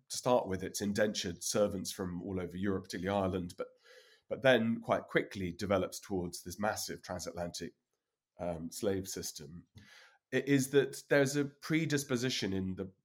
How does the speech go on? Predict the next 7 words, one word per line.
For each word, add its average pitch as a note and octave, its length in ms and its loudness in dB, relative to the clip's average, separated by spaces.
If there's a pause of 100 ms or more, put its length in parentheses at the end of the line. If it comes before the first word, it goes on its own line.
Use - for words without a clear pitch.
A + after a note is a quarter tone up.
(120)
tropics - 680 0
towards G2+ 380 -2
genetic, A2+ 460 0
in, G2 220 -4
in G2+ 220 -6
West G#2+ 200 0
Africa, G2 400 -2